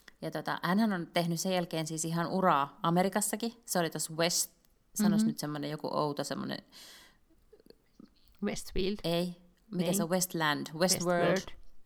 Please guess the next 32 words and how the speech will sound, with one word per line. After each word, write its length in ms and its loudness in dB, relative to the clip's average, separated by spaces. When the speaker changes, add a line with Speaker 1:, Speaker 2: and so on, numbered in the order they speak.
Speaker 1:
Ehkä 200 2
se 80 -2
oli 100 4
Speaker 2:
Westworld. 460 -2
Speaker 1:
Westworld. 220 0
Speaker 2:
Mm. 0 -
Speaker 1:
Joo. 180 -2
Semmonen 280 2
Speaker 2:
Mm. 40 -6
Speaker 1:
kummallinen 440 -2
Speaker 2:
Westfield 400 -4
on 100 0
ostoskeskus. 400 0
Speaker 1:
Niin 160 2
on, 100 2
joo. 180 8
Speaker 2:
Mm. 80 -2
Speaker 1:
<laughs> 320 -10
Semmonen 300 0
joku 180 4
kyborgi-maailma. 1400 0
Westworld. 440 0
Speaker 2:
Mm. 180 -2
Speaker 1:
Niin 120 0
siinä 300 4
se 120 2
Speaker 2:
Joo, 120 6
Speaker 1:
oli 100 4
Speaker 2:
just 220 6
se. 140 -2
Speaker 1:
kans. 340 0
Speaker 2:
Mm. 60 -14